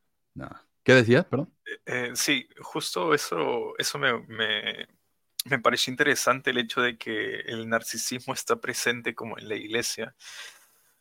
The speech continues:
Speaker 2: Más que nada en los líderes, creo yo. Siempre, siempre los líderes, este, o bueno, las personas están aspirando a, a poder llegar como alto,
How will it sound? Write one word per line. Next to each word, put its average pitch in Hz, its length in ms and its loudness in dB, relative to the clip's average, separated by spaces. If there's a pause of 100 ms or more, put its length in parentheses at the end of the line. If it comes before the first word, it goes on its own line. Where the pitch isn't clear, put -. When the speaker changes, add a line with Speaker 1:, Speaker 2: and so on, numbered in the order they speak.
(120)
Speaker 2:
Más 156 180 10
que - 120 -2
nada 165 200 10
en 170 80 4
los 123 180 8
líderes, 113 560 4
creo 117 240 6
yo. 107 220 -2 (880)
Siempre, 131 840 6
siempre 135 360 2
los 120 180 4
líderes, 131 520 0
este, 113 560 -4
o 113 80 0
bueno, 123 160 4
las 117 160 8
personas 123 480 -2
están 120 280 0
aspirando 120 720 2
a, 110 340 0 (640)
a - 140 4
poder 117 280 4
llegar 120 380 8
como 113 360 2
alto, 117 480 8